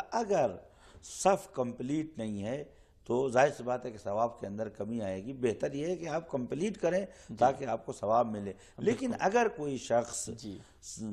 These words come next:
Speaker 1: ایسی جماعت میں کھڑا ہے جہاں کے اوپر مثلاً اتصال باقی ہے،
Speaker 2: جی، جی۔
Speaker 1: فرض کریں ایک آدمی تیسری صف میں کھڑا ہے،
Speaker 2: جی۔
Speaker 1: آپ اس کے پیچھے، ہاں، اس کی نماز بھی ہو جائے گی،
Speaker 2: جی۔
Speaker 1: جماعت بھی ہو جائے گی۔
Speaker 2: لیکن ثواب کا
Speaker 1: لیکن
Speaker 2: مسئلہ ہے۔
Speaker 1: ثواب کا مسئلہ ہے کہ اگر آپ کو زیادہ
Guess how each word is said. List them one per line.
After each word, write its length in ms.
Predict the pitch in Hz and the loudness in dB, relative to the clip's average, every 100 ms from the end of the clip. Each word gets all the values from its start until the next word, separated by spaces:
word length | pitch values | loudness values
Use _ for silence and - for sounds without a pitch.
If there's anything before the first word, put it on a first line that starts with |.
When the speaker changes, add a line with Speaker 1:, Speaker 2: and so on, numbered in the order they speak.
| 92 - | -8 -4
Speaker 1:
ایسی 400 | 139 165 - 226 | 2 2 2 -2
جماعت 540 | 180 127 131 160 - - - - - | 0 0 0 -2 -6 -18 -20 -20 -4
میں 120 | 131 | -2
کھڑا 340 | 131 127 160 185 | 2 4 4 2
ہے 80 | 180 | 0
جہاں 220 | 135 160 | 0 -2
کے 60 | 147 | -4
اوپر 320 | 147 180 170 - | -4 -4 -4 -6
مثلاً 320 | 117 131 156 143 | -6 -4 -4 -4
اتصال 600 | 147 - 127 135 180 151 | -6 0 0 2 0 2
باقی 480 | 127 123 143 131 | 2 2 2 2
ہے، 240 | 104 92 - | 2 0 -2
Speaker 2:
جی، 160 | 113 104 | -8 -8
جی۔ 140 | - | 0
Speaker 1:
فرض 180 | 143 151 | 2 4
کریں 180 | 202 190 | 2 4
ایک 220 | 196 185 | 4 6
آدمی 300 | 151 135 165 | 0 0 -6
تیسری 300 | 147 123 143 | -6 -6 -4
صف 200 | 131 120 | -6 -6
میں 80 | 127 | -4
کھڑا 320 | 107 107 95 | -2 0 0
ہے، 80 | 87 - 117 | -4 -12 -10
Speaker 2:
جی۔ 180 | 110 127 | -4 2
Speaker 1:
آپ 140 | 175 | 2
اس 120 | 156 135 | 0 -6
کے 100 | 151 | -8
پیچھے، 200 | 123 120 | -6 -4
ہاں، 120 | 139 | -2
اس 180 | 151 139 | -4 -2
کی 100 | 156 | -2
نماز 340 | 120 120 160 | 0 0 0
بھی 100 | 160 | 2
ہو 100 | 151 | 2
جائے 320 | 160 165 170 175 | 4 4 2 0
گی، 140 | 214 - - | -8 -10 -16
Speaker 2:
جی۔ 100 | 95 92 | -12 -2
Speaker 1:
جماعت 480 | 92 110 110 123 113 | 2 6 6 4 2
بھی 100 | 117 | -2
ہو 160 | 98 95 | 0 0
جائے 280 | 92 92 | 0 -2
گی۔ 100 | 85 95 | -4 -6
Speaker 2:
لیکن 240 | 131 160 | -6 -6
ثواب 260 | 143 101 123 | -4 2 6
کا 60 | |
Speaker 1:
لیکن 280 | 156 - 220 | 6 4 -2
Speaker 2:
مسئلہ 240 | 226 196 104 | -2 -6 -6
ہے۔ 60 | 110 | -6
Speaker 1:
ثواب 480 | 98 107 113 143 - | -4 2 4 4 0
کا 60 | |
مسئلہ 300 | 117 110 123 | -4 -4 -4
ہے 100 | 156 | -4
کہ 60 | 139 | -2
اگر 160 | 104 | 0
آپ 160 | 98 113 | 0 0
کو 80 | 110 | -6
زیادہ 320 | 85 95 | -6 0